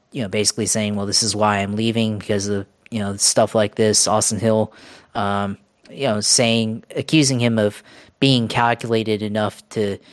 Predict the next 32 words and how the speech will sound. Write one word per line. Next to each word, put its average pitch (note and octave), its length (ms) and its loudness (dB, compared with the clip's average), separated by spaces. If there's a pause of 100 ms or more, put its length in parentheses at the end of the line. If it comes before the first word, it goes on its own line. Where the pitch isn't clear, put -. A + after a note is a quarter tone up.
(220)
uh, G2+ 240 -4
jam A2 300 -2
the G2 100 -6
brakes G#2+ 420 -2
in A2+ 60 -8
the G2+ 60 -8
middle G#2 220 -4
of F#2+ 100 -12
turn G2+ 300 -6
three G#2 200 -6
and G2 120 -10
four G#2 380 -2 (120)
to G2 220 0 (240)
ruin A#2+ 380 2
both C3 300 2
of G#2+ 120 -4
their G2+ 200 0
races. G2+ 480 -4
I G2 180 -4
don't G2 280 -6
think G#2 140 -8
that's G2 200 -4
possible, G2+ 640 -4 (440)
um, G2 340 -4 (360)
and A2+ 100 -4
everything. G#2+ 360 -4
And G#2+ 80 -4
then G#2+ 100 -4
you G#2+ 120 -2
brought G#2+ 300 2
up - 260 0
the G#2 260 0